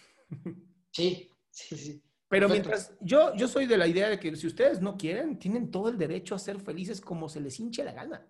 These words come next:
Speaker 2: Bien. Perfecto. Entonces, aquí tendríamos realmente que empezar a poner límites con nuestras familias en el sentido de, de ya, eh,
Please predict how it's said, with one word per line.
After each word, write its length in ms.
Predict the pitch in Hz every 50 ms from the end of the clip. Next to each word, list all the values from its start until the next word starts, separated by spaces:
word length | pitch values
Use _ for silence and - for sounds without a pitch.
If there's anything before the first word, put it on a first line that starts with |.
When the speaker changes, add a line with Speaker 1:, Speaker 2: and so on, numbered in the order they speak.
| _ _ _ _ _ _ _ _ _ _ _ _ _ _ _ _ _ _ _ _ _ _ _ _ _ _ _ _ _ _ _ _ _ _ _ _ _ _ _ _ _ _ _ _ _ _ _ _ _ _ _ _ -
Speaker 2:
Bien. 280 | - 147 143 135 135 - _ _ _ _ _ _ _ _ _ _ _ _ _ - _ _ _ _ _ _ _ _ _ _ _ _ _ _ _ _ _ _ _ _ _ _ _ _ _ _ _ _ _ _ _ _ _ _ _ _ -
Perfecto. 400 | - 147 - - 156 156 - 165
Entonces, 460 | 156 175 196 196 214 226 220 220 - - - - - _ _ -
aquí 480 | 175 165 - - 202 208 220 220 -
tendríamos 560 | - 175 156 156 165 180 180 190 190 190 - 180
realmente 400 | 180 175 185 190 190 190 202 -
que 400 | - 151 147 143 143 - - _ _ _ _ _ _ -
empezar 440 | 156 139 - 151 - - 170 175
a 320 | 175 170 170 165 170 - _ _ _ _ _ _ _
poner 320 | - 151 151 165 175 175 180
límites 380 | 202 226 247 233 - 185 -
con 120 | - 165 156
nuestras 240 | 147 - 147 143
familias 440 | - 147 143 156 170 170 190 185 185 170
en 80 | 156 151
el 80 | 147
sentido 440 | - 147 139 131 - 160 175 190 180
de, 340 | 165 156 143 - - _ _ _ _ _ _ _ _ _ _ _ - _ _ _ _ _ _
de 300 | _ - - 147 143 139
ya, 460 | 143 160 165 180 185 190 202 196 202 -
eh, 420 | 156 147 143 143 143 139 - -